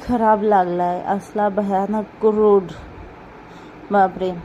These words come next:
आणि अशी बॅग घेऊन मी चालले आहे आणि ते पण मेकअपचे इतके एक्सपेन्सिव्ह प्रोडक्ट आहे त्याच्यामध्ये. अ,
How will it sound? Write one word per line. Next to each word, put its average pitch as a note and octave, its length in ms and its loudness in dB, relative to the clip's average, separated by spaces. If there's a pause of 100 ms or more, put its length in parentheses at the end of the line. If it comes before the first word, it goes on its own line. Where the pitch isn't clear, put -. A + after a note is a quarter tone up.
(2250)
आणि G3+ 320 -2 (240)
अशी A3+ 280 -4
बॅग F3+ 480 -2
घेऊन G3+ 340 0
मी G3+ 260 0
चालले F3+ 400 0
आहे F3 80 0
आणि F3+ 340 0
ते F#3+ 80 -2
पण G3 180 -2
मेकअपचे F#3+ 640 -4
इतके G3 340 -4
एक्सपेन्सिव्ह G3+ 840 -2
प्रोडक्ट G3 600 0
आहे F#3+ 220 0
त्याच्यामध्ये. F#3 800 -6 (680)
अ, G3 240 -2